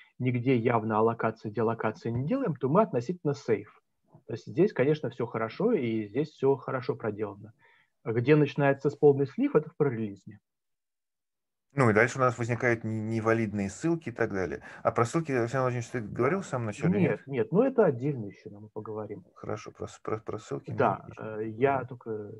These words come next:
Speaker 1: это отдельная тема. То есть C плюс плюс, в принципе, ну, опять-таки, тут же дело какое.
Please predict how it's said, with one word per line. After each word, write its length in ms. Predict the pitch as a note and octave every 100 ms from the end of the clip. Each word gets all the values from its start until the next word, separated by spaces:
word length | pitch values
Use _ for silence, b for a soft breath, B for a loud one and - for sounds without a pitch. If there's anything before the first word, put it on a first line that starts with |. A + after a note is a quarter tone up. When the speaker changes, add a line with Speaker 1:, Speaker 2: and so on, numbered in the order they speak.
| A2
Speaker 1:
это 180 | B2+ A#2+
отдельная 400 | A2 G#2+ G2+ G2
тема. 300 | - - G#2+ _ _ _ _ _ _ _ _ _ _ _ -
То 60 | F3+
есть 200 | F3 - -
C 180 | D#3+ F#3+
плюс 200 | F3+ A3+
плюс, 180 | D4+ D4
в 40 |
принципе, 340 | A#3+ A#3 - D3+
ну, 260 | F#3 F3 _ -
опять-таки, 600 | E3 G3+ - B2 A#2 A#2+ B B B B B B _ - -
тут 140 | A3+ G3+
же 80 |
дело 200 | F#3 G#3+
какое. 500 | G3+ G3+ E3+ A#2 G2+